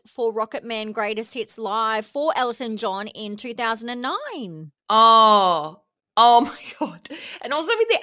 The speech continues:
Speaker 2: aging slowly stuff, apparently she lied about being twenty-two when she was thirty. So, like, props to you if you can get away with it, but there's a lot of, like, those clues about her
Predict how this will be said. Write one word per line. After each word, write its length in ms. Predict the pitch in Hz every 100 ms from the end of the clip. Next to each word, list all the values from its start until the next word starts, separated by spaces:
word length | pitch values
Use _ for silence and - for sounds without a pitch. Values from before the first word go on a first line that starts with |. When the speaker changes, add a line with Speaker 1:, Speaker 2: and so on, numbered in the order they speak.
| 233
Speaker 2:
aging 360 | 240 220 262
slowly 500 | 247 226 190 202 226 233
stuff, 440 | - 190 175 - - - -
apparently 320 | 339 403 453
she 140 | 415 262
lied 300 | 220 202 240
about 260 | 214 196
being 200 | 208 196
twenty-two 960 | 190 - 208 180 - - 214 175 156 160 _ _ _
when 140 | 202 202
she 180 | -
was 160 | 185 -
thirty. 520 | - 180 165 143 - _ _ _
So, 300 | - 233 226 240
like, 260 | 247 233
props 240 | - 359 -
to 60 | 233
you 80 |
if 100 | 233 214
you 60 |
can 120 | 180
get 100 | 185
away 240 | 175 165 170
with 160 | 165
it, 100 | 156
but 120 | 156 208
there's 180 | 208
a 80 | 220
lot 400 | 214 202 208 220
of, 160 | 269 269
like, 320 | 285 269 -
those 560 | 202 190 190 190 185 - - - -
clues 360 | - 190 185
about 480 | 180 170 156 156 -
her 360 | 180 165 156